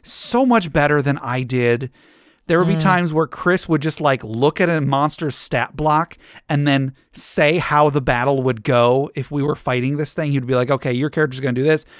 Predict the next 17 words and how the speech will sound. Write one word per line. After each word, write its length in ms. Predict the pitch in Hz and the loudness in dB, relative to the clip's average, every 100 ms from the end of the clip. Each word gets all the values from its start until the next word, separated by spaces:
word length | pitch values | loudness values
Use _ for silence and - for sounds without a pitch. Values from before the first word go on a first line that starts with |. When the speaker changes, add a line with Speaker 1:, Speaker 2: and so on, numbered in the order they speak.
| - | -12
Speaker 1:
Your 140 | - 160 | -4 -2
character's 300 | 160 139 131 | 0 0 0
gonna 160 | 135 | 0
do 100 | 127 | 2
this. 200 | 143 151 - | 4 2 2
The 80 | |
monster's 420 | 139 135 135 143 123 | 0 2 2 -2 -4
gonna 180 | 131 | -4
do 140 | 117 123 | -2 0
this." 260 | 147 151 - - - - _ - | 0 0 -4 -20 -20 -20 _ -4
And, 140 | 151 | -2
like, 360 | 147 139 143 - _ _ _ _ _ _ _ _ _ _ _ _ | 2 0 -2 -12 _ _ _ _ _ _ _ _ _ _ _ _
it 180 | 165 165 | -6 -4
just, 320 | - 170 - - | 0 -2 -4 -8
I, 420 | 147 160 165 156 - _ _ _ _ - | -2 0 0 -2 -8 _ _ _ _ -2
it 160 | 190 | 0
was 260 | 165 175 | 2 0